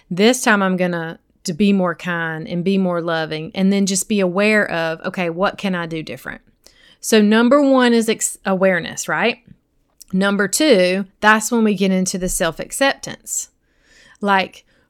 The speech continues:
really, truly accepting who you are right now in this moment with all your flaws, all your gifts,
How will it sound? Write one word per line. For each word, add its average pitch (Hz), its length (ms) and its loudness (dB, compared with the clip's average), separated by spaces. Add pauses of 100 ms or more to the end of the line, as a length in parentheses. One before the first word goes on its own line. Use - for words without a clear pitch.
really, 233 1080 6 (120)
truly 220 760 2
accepting 202 580 -2
who 214 100 0
you 220 300 2
are 160 480 -2 (220)
right 175 440 4
now 180 580 -2 (120)
in 190 200 2
this 190 220 0
moment 156 440 -8 (1300)
with 190 260 0
all 196 300 6
your 262 220 2
flaws, 214 960 0 (720)
all 190 300 6
your 247 220 0
gifts, 190 960 -2